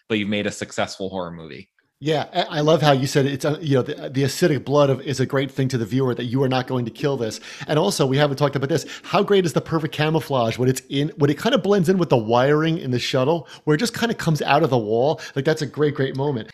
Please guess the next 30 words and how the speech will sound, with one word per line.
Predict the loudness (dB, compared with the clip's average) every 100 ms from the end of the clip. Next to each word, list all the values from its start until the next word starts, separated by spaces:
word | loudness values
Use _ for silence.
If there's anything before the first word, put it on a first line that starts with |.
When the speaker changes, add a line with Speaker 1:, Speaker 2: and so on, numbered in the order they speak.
| -12 -4
Speaker 1:
In | -2
fact, | 0 2
that's | 0 2
one | 0 2
of | 0
the |
things | -2 -2 -2
that | -2 -2
makes | -4 -4
the | -8
creature | -4 -4 -2 0
more | 0 -2
terrifying, | 0 0 0 -6 -4
right? | -4
In | -2 -2
an | -2
Speaker 2:
Yeah. | -2
Speaker 1:
action | -2 -4 -4
movie, | -4 -4
you | -4
see, | -6 -4 -4 -4
you | -4 -4
see | -2 -2 -2
the | -2
villain, | -2 -2
you | -2
see | 0
the | -2
whole | 0 0 -2
dragon, | -2 0 0 -4 -12